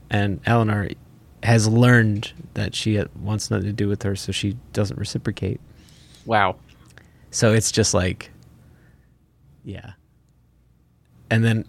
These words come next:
Speaker 1: I had to put the food by the toilet so I'd remember to feed her. So, because we forget we have a cat. <laughs>
Speaker 2: Paul's
Speaker 1: We
Speaker 2: like, "I
Speaker 1: forget we
Speaker 2: remember to
Speaker 1: have one.
Speaker 2: poop."
Speaker 1: <laughs> Well, no, we're in there.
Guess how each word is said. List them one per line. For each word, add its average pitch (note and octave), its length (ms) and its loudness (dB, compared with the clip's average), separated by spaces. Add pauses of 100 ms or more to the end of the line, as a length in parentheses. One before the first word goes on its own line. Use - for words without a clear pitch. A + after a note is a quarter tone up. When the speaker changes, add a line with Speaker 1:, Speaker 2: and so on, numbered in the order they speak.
(120)
Speaker 1:
I A#2 100 2
had A#2 200 4
to B2 60 2
put - 220 2
the A2+ 80 -2
food A#2+ 400 2
by G#2 160 2
the G2+ 120 -6
toilet A#2+ 520 4
so - 140 -2
I'd G2+ 180 0
remember A2 540 2
to - 220 -6
feed B2+ 280 2
her. G#2 240 2
So, - 260 -4
because A#2 380 2
we C3 80 4
forget B2+ 380 2
we C#3+ 100 4
have A2+ 140 0
a A2 40 -6
cat. B2+ 460 -2 (1600)
<laughs> C#4 260 0 (600)
Speaker 2:
Paul's C3+ 180 -2
Speaker 1:
We C#3 40 4
Speaker 2:
like, C3+ 120 2
"I C3 40 4
Speaker 1:
forget B2 60 4
we C3 60 4
Speaker 2:
remember D3+ 300 4
to C#3+ 40 6
Speaker 1:
have G3 160 0
one. A2+ 180 2
Speaker 2:
poop." - 240 4
Speaker 1:
<laughs> - 360 -6 (840)
Well, F#3 140 4
no, C4 140 8
we're C#3+ 200 6
in F#3 260 4
there. G#2+ 380 -4